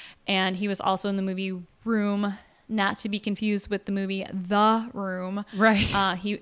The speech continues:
Speaker 1: yeah, he was in the Lee, or Lee, Brie Larson. He was in the, uh, Brie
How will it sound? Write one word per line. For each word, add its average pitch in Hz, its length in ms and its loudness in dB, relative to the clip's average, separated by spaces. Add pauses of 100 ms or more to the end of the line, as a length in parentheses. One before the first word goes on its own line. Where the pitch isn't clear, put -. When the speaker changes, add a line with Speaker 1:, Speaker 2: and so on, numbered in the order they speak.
(100)
Speaker 1:
yeah, - 180 -2
he 190 100 -2
was 196 140 0
in 202 80 0
the 190 100 0
Lee, 190 420 -4 (280)
or 202 180 0 (160)
Lee, 185 300 -6 (680)
Brie 320 180 6
Larson. 214 480 2 (340)
He 226 180 -4
was 208 120 0
in 196 160 0
the, 190 160 -2
uh, 196 220 0 (120)
Brie 214 440 0